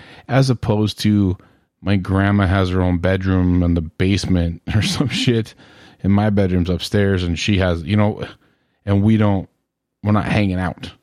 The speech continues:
right? So they didn't define the closeness or the proximity or how frequently someone's next to the per-, they're just, they're just in the same house. But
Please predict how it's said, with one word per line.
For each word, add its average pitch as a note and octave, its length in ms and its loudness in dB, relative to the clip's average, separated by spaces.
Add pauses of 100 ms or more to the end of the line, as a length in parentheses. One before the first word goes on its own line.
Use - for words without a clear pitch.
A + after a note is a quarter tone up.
(180)
right? G2+ 260 0 (1000)
So - 160 -4
they C3+ 120 4
didn't C3 280 2
define G2 640 0 (520)
the F#2+ 160 -8
closeness A#2 600 -2
or F#2+ 60 0
the F#2 100 -2
proximity G2+ 840 0
or F2+ 280 -2 (540)
how G2+ 120 0
frequently G2 560 -2
someone's F#2 400 0
next G2 300 0
to F#2+ 100 -4
the E2+ 60 -4
per-, F2+ 120 -6
they're A#2+ 120 0
just, C#3+ 200 2
they're D#3 100 2
just C3+ 120 -4
in C3+ 140 2
the B2+ 80 2
same A2+ 240 -2
house. G#2 480 -4 (800)
But D3 240 -2